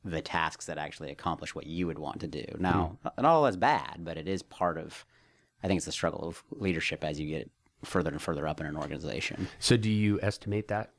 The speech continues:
Speaker 2: Is that in your estimation now?
Speaker 1: Uh, I'm not good at that yet. I think that's been part of the challenge of moving into a, a higher level role, has been figuring out how do I manage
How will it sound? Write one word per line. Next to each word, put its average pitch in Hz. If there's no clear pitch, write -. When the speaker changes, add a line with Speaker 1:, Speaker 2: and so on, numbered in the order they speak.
Speaker 2:
Is 98
that 104
in 107
your 107
estimation 101
now? -
Speaker 1:
Uh, 135
I'm 127
not 131
good 123
at 104
that 80
yet. 80
I 87
think 92
that's 95
been 90
part 92
of 82
the 80
challenge 87
of 78
moving 82
into 80
a, -
a 82
higher 82
level 78
role, 80
has 82
been 80
figuring 78
out 76
how 82
do 78
I 78
manage 80